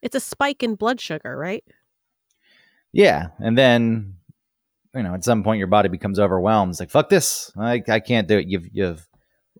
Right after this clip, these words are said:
Speaker 2: worn out your pancreas. <laughs> It's done.
Speaker 1: <laughs>
Speaker 2: I know that's an oversimplification, but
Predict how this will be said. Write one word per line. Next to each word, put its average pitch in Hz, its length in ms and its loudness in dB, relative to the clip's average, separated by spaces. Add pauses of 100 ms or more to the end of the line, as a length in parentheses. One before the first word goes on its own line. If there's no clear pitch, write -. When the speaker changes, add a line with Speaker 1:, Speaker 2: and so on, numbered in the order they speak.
(220)
Speaker 2:
worn 135 400 2
out 131 320 4
your 104 500 2 (200)
pancreas. 92 840 -4
<laughs> - 60 -20 (280)
It's - 280 -4
done. 95 360 2 (540)
Speaker 1:
<laughs> - 480 -18
Speaker 2:
I 101 60 -2
know 101 120 4
that's 92 200 2
an 92 60 0
oversimplification, 80 1120 -4 (240)
but - 140 -12